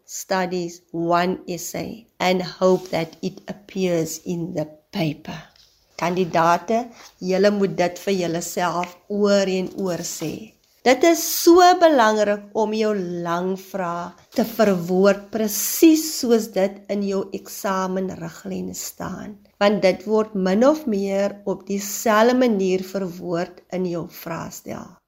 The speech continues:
Ek sal aanbeveel dat jy die ses opstelvrae neer moet skryf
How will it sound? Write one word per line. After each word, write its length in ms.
Ek 240
sal 320
aanbeveel 800
dat 220
jy 580
die 160
ses 560
opstelvrae 1700
neer 580
moet 240
skryf 640